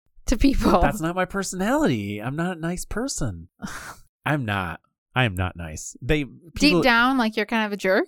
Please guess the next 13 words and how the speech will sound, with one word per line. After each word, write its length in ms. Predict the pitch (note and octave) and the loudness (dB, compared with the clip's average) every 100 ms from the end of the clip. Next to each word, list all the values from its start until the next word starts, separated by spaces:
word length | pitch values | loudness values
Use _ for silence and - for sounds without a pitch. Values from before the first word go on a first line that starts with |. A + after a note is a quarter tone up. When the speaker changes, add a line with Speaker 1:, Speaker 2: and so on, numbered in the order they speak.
| _ - | _ -2
Speaker 2:
No, 160 | C3 | 2
deep 220 | A#2 C#3+ B2+ | 2 2 2
down, 180 | B2 A#2+ | 2 2
I'm 120 | A2 | 0
a, 40 | A2 | -4
deep 280 | G#2 B2+ B2 | -2 -2 2
down, 300 | A#2 A2+ A2 | 2 0 -2
I'm 140 | G#2 | -6
a 80 | F#2+ | -4
very 280 | G#2 G#2 F#2+ | -2 0 0
nice, 300 | F#2+ F#2+ - | 0 -2 -4
kind-hearted 600 | - G#2 F#2 G2+ F#2+ - | -4 -2 -2 -4 -4 -4
person. 480 | G#2+ G2 A#2+ B2 | -4 -2 -4 -6